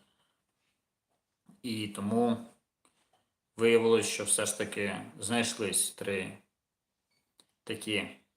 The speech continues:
чудові особи, які все ж таки систематично писали. Тому я ж вирішив все ж таки відкрити очі,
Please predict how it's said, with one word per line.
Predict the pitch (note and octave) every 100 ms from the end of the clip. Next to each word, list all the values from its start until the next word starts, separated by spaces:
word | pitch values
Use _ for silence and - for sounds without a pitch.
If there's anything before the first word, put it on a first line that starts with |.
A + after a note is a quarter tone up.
| _ _ _ _ _ _ _ _
чудові | - A2+ C3 A2 G2+ F#2+ - - _ _ _ _ _ _ _ _ _ _ _ _ _ _ _ _ _ _ _
особи, | - B2+ - A#2 B2+ E3+ G#3+ - - _ _ _
які | A2 G#2 B2+ C3+
все | - B2+
ж | B2
таки | A#2+ - G#2 F#2+ - - _ _ _ _ _ - _ _ _ _ _ _ _ _ _ _ _ _
систематично | - - - B2+ A2+ A2+ C#3 C3+
писали. | C3 B2 - F#2 F2+ - - -
Тому | G#2 A2+ F3+ G3+ - - - - - - _ _ _ _ _ _ -
я | A2+
ж | A2+ - - A2+
вирішив | B2 A#2+ - A#2
все | - - G2+
ж | -
таки | A2+ - A2+ G2 G2+
відкрити | G#2 B2 A#2+ A2+
очі, | A2 A#2 - A2